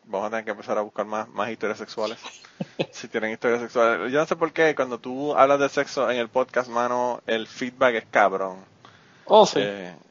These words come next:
Speaker 1: y entonces cuando hablas de
Speaker 2: El
Speaker 1: otras
Speaker 2: sexo
Speaker 1: cosas, pues,
Speaker 2: vende.
Speaker 1: eso no le importa. Bien cabrón,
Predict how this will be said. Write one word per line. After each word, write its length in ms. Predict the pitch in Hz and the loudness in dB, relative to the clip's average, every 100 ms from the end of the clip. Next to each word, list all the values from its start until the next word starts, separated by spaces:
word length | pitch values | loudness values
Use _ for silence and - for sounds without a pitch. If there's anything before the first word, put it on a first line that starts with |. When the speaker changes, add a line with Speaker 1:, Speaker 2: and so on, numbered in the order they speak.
| _ | _
Speaker 1:
y 140 | 104 | -6
entonces 320 | 104 104 - 120 | -6 -6 -10 -8
cuando 200 | 110 101 | -4 -2
hablas 140 | 104 | 0
de 40 | 110 | 2
Speaker 2:
El 60 | |
Speaker 1:
otras 100 | 156 151 | 2 4
Speaker 2:
sexo 180 | 160 220 | 4 8
Speaker 1:
cosas, 40 | 214 | 6
pues, 100 | 226 | 6
Speaker 2:
vende. 140 | 269 | 0
Speaker 1:
eso 60 | 120 | -4
no 40 | 113 | -4
le 40 | |
importa. 360 | 113 104 101 - _ | -8 -12 -14 -20 _
Bien 180 | 95 90 | -14 -12
cabrón, 360 | 107 151 104 101 | -6 -4 -4 -8